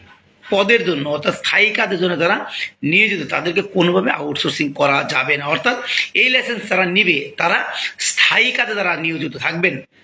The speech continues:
বা স্থায়ী পদে যারা নিয়োজিত থাকবেন তাদের জন্য এই লাইসেন্স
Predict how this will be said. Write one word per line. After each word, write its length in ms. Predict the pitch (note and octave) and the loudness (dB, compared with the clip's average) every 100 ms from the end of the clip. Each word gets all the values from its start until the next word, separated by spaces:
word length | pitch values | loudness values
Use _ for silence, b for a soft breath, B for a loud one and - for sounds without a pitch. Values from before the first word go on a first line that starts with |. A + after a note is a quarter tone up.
| - | -8
বা 80 | C#3 | -6
স্থায়ী 320 | - - G#3 | 0 2 2
পদে 140 | G3+ F#3+ | 0 -2
যারা 120 | E3 | 0
নিয়োজিত 320 | D#3+ D3+ D#3+ D3 | 0 0 0 0
থাকবেন 240 | D3+ F#3 | 2 0
তাদের 360 | - D#3 D3+ D#3+ | 0 -2 0 2
জন্য 200 | F#3 G#3+ F#3 | 2 2 0
এই 140 | D#3 | 0
লাইসেন্স 440 | D3+ D#3+ - B3+ | 0 0 0 -2